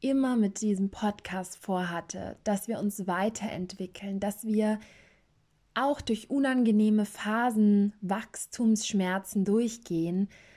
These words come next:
für etwas Größeres, für etwas, das uns selbst mehr empowered fühlt und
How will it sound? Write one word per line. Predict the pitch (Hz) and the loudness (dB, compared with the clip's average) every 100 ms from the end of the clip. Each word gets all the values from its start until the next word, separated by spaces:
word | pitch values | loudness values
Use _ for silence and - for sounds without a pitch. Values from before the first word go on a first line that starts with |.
| - _ _ _ | -20 _ _ _
für | - - 277 285 277 269 269 - _ | -12 2 6 6 4 2 -4 -12 _
etwas | 254 254 262 - | -6 -4 -4 -2
Größeres, | 294 320 - 190 170 175 - - | 0 0 -4 -8 -6 -6 -10 -14
für | - 277 277 | -4 0 0
etwas, | - 240 - 240 240 233 - _ _ _ _ _ _ - | -2 -6 -4 -2 -2 -4 -16 _ _ _ _ _ _ -4
das | 220 226 - - | 0 0 -4 -4
uns | 220 220 220 214 - | 0 4 2 0 -6
selbst | 196 190 214 247 247 - - | -2 2 2 2 0 -8 0
mehr | 202 196 190 190 190 185 202 - _ _ _ _ _ _ _ _ _ | 2 4 2 2 0 -2 -4 -8 _ _ _ _ _ _ _ _ _
empowered | 220 208 208 - 240 240 220 | 2 2 2 0 2 2 0
fühlt | - - 190 160 170 - | -6 -8 -6 -4 -6 -4
und | 196 196 | -4 -4